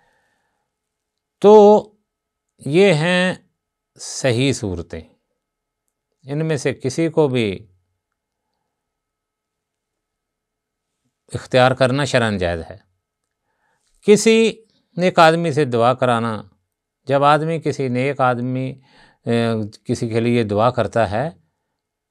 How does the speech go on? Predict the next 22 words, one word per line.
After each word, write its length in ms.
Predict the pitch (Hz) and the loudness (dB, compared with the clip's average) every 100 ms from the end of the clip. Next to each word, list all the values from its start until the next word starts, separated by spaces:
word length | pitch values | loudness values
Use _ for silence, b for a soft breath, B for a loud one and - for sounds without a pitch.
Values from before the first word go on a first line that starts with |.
| _ _ | _ _
تو 140 | 180 | -4
فرشتہ 920 | 160 190 196 - - - 185 185 185 - | -2 0 0 0 -6 0 4 4 2 -4
اس 240 | 175 - | -6 -8
کے 260 | - 196 165 | 0 2 2
بھی 160 | 156 | 0
لیے 360 | 139 135 131 123 | 0 -2 -2 -2
کرتا 440 | 123 110 123 117 | -4 -6 -6 -6
ہے 80 | 117 | -6
کہ، 100 | 120 | -6
"یا 240 | 117 113 | -4 -4
اللہ، 380 | 113 117 120 120 | -4 -6 -6 -6
جس 220 | 113 110 | -8 -10
طرح 300 | - 120 120 | -6 -4 -4
یہ 260 | 113 107 117 | -6 -6 -6
کر 240 | - 117 | -6 -6
رہا 160 | 117 120 | -2 -2
ہے 60 | 117 | -4
اپنے 220 | 113 117 | -4 -6
مسلمان 540 | 113 110 113 120 123 | -6 -8 -6 -6 -4
بھائی 220 | 107 110 | -4 -6
کے 120 | 107 120 | -6 -6
لیے، 180 | 135 | -6